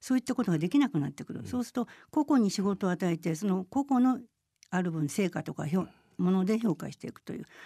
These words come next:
Speaker 1: そういうあの個人評価っていうのがもっと顕著になってくると思うんですね。
Speaker 2: はい。
Speaker 1: そうすると、あの、自分の能力っていうのははっきりこう測られてしまうというか、
Speaker 2: はい。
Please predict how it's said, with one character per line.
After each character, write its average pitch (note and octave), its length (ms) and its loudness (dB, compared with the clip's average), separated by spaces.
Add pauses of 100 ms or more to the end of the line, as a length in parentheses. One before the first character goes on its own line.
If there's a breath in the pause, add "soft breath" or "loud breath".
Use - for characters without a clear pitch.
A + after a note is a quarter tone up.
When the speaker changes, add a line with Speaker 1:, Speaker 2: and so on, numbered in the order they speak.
(120)
Speaker 1:
そ B3 160 -2
う B3+ 40 4
い B3+ 40 4
う B3+ 80 2
あ A#3+ 80 2
の A3+ 160 2
個 A#3+ 160 0
人 D4+ 200 6
評 C#4 200 4
価 F3 100 -2
っ - 40 -2
て - 100 -8
い C#3+ 40 0
う C#3+ 60 -2
の D#3+ 80 -2
が - 60 -8
も G#3 160 0
っ - 20 -12
と E3 160 -4
顕 C4+ 220 4
著 F3 160 2
に C#3+ 60 0
な D3 80 -2
っ C#3+ 40 -10
て - 120 -14
く - 100 -10
る - 40 -8
と - 80 -14
思 - 100 -10
う - 40 -8
ん - 20 -10
で - 60 -12
す C3+ 100 -4
ね。 G3+ 80 2
Speaker 2:
は A#3+ 60 -2
い。 - 40 -16 (480 soft breath)
Speaker 1:
そ B3 120 -2
う B3 40 -2
す - 100 -8
る C4 60 0
と、 C4 140 2
あ B3 80 2
の、 A#3+ 280 4
自 A3 360 0
分 C4+ 200 6
の C4+ 100 6
能 C4 160 6
力 G3+ 220 0
っ - 20 -2
て - 140 -4
い D#3+ 40 2
う D#3 40 2
の D#3 60 0
は C#3+ 60 0
は F3+ 140 -4
っ E3+ 80 -6
き C#4+ 140 0
り E3 180 2 (240 soft breath)
こ - 320 -6
う - 20 -20 (160)
測 A#3+ 300 -2
ら C4 100 4
れ G3 100 0
て D3 120 -8
し - 140 -10
ま A2 140 -8
う - 20 -12
と - 120 -10
い B2+ 80 -6
う A2+ 40 -12
か、 - 120 -10
Speaker 2:
は - 40 -14
い。 - 40 -20